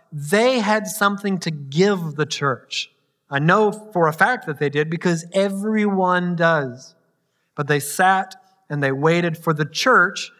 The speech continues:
to give to them according to their terms,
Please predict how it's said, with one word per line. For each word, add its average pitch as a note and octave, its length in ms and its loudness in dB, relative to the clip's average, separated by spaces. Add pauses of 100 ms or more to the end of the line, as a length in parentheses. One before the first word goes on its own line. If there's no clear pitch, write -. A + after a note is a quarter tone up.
(140)
to E3 100 -4
give D#3 340 -2
to E3+ 120 -4
them G3 680 2 (280)
according F3+ 460 0
to G3+ 100 -6
their G#3 440 2
terms, D#3 680 -2